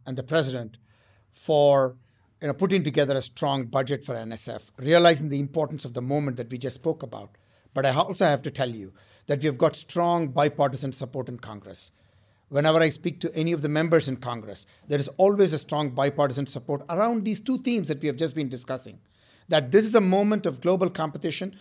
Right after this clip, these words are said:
which is motivating us, inspiring us to do even better, more, faster. At the same time, there is also the recognition that talent and ideas that are democratized across the nation have tremendous possibilities, and therefore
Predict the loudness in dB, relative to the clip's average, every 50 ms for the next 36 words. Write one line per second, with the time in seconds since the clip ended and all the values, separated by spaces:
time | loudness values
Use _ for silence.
0 | _ _ _ -4 -4 -2 -2 -2 -2 0 2 2 2 4 6 4 4 4 2 0
1 | 0 -2 -2 -4 -6 -8 -4 0 2 4 4 4 4 2 -2 -4 -4 -4 -8 -6
2 | -4 -2 -4 -2 -2 -2 0 0 -2 0 2 2 2 2 2 0 0 -2 -2 0
3 | 0 -2 -2 -4 -6 -8 -8 -8 -6 -8 -8 -8 -8 _ _ _ _ _ _ _
4 | _ _ -2 0 0 2 2 2 6 6 6 6 6 4 4 4 6 4 2 4
5 | 4 2 2 2 0 0 0 0 0 0 0 0 0 -2 -2 -2 -6 -8 -8 -10
6 | -14 -20 -20 _ _ -2 0 0 2 4 6 6 6 6 4 2 2 2 2 2
7 | 2 4 6 4 4 4 4 2 0 0 2 2 2 2 2 2 2 -2 -2 -2
8 | 0 0 -4 -2 2 0 0 0 0 -2 0 0 0 0 -2 -6 -6 -8 -10 -14
9 | -20 _ _ _ _ _ _ _ _ _ _ _ _ 0 4 6 6 6 4 2
10 | -6 _ _ _ _ _ _ _ _ _ 0 2 4 4 4 6 6 4 4 2
11 | -2 -8 -16 _ _ _ _ 2 2 2 2 0 -2 -4 -6 -6 -8 -12 -10 -8
12 | -6 -6 0 2 0 0 2 2 2 2 2